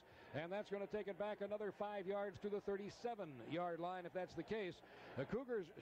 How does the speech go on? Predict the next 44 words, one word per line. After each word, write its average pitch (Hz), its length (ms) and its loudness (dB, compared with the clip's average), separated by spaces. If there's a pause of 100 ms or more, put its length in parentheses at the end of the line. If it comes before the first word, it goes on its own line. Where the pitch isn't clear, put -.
showed 233 300 2
blitz. 196 400 0
Everybody 226 460 2
started, 233 440 0 (320)
and, 165 380 2
uh, 170 140 2 (160)
I'll 185 80 0
tell 302 180 0
you 247 100 -4
a 247 60 2
little 233 160 0
story 240 380 0
about 175 240 0
the 170 80 0
Cougar 214 300 2
defense 185 460 0
today. 143 400 0
They 180 120 4
worked 226 260 2
on 220 140 2
it 180 100 0
hard. 170 460 0 (280)
They 180 120 4
took 262 240 0
over 214 260 2
one 220 220 2
of 190 100 0
the, 180 180 4 (260)
one 220 260 4
of 233 100 -2
the 180 140 2 (180)
dining 233 340 0
rooms 156 400 0
at 160 120 0
the 165 100 2
hotel 180 460 2
where 151 120 0
we're 151 100 -2
staying 220 280 0
at 165 80 -2
the 160 80 0
Mountain 185 340 -2 (120)
Shadows 202 400 2
Resort, 165 440 2